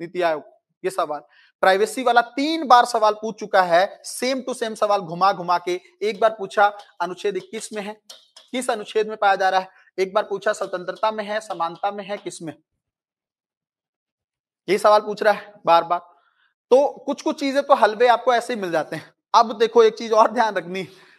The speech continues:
कई लोग ना जो यूपीएससी बिल्कुल एकदम कहता है ना कि लो हैंगिंग फ्रूट्स देता है, ये तो ऐसे ले लो मजाक, मैं दे रहा हूं आपको दान, कई लोग उसमें भी दिमाग लगाने लगते हैं।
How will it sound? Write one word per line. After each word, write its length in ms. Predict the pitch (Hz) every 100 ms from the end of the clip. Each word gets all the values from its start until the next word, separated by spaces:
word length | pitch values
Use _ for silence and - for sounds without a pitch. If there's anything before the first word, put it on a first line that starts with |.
| _ _ -
कई 220 | 208 247
लोग 280 | 254 262 247
ना 160 | 262 277
जो 420 | 202 233 262 269
यूपीएससी 640 | 190 185 202 214 214 269
बिल्कुल 540 | 214 202 208 254 262 262
एकदम 320 | 208 190 240
कहता 260 | 233 214 247
है 60 | 285
ना 100 | 302
कि 340 | 254 254 247
लो 260 | 190 202 254
हैंगिंग 380 | 226 208 226 233
फ्रूट्स 360 | 208 240 226
देता 260 | 196 196 190
है, 260 | 156 - -
ये 140 | 185 202
तो 160 | 214
ऐसे 200 | 185 214
ले 140 | 190 170
लो 120 | 165
मजाक, 400 | 156 160 175 170
मैं 160 | 180 175
दे 120 | 196
रहा 120 | 190
हूं 80 | 165
आपको 180 | 233 165
दान, 240 | 147 196 - _ _ _ _ -
कई 120 | 247
लोग 200 | 262 233
उसमें 280 | - 254 208
भी 160 | 214
दिमाग 260 | 247 247 240
लगाने 280 | 220 196 175
लगते 260 | 160 160
हैं। 80 | 147